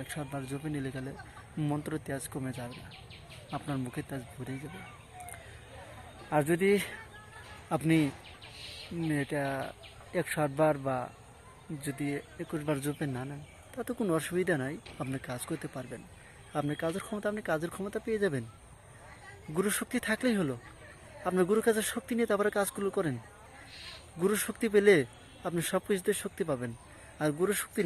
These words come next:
না থাকলে আপনি কোনো কিছুতে শক্তি পাবেন না। কারণ আমি যে আপনাদেরকে খাতা দিতে চলেছি বা ডায়েরি দেব, হুম। আর চ-, এ, গুরুবিদ্যা, এ, কি কয়, চণ্ডালে হার দিব, এটি গুরুর শক্তি দিয়েই আমি তৈরি করে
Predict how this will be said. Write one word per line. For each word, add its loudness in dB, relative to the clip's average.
না 4
থাকলে 0
আপনি -2
কোনো 0
কিছুতে -4
শক্তি -6
পাবেন -4
না। -4
কারণ 8
আমি 6
যে 12
আপনাদেরকে 2
খাতা 2
দিতে 2
চলেছি 2
বা 6
ডায়েরি 4
দেব, -6
হুম। 2
আর 4
চ-, 0
এ, 8
গুরুবিদ্যা, 4
এ, 2
কি -12
কয়, -2
চণ্ডালে 6
হার 4
দিব, 4
এটি 4
গুরুর 2
শক্তি -2
দিয়েই 10
আমি 10
তৈরি 8
করে 8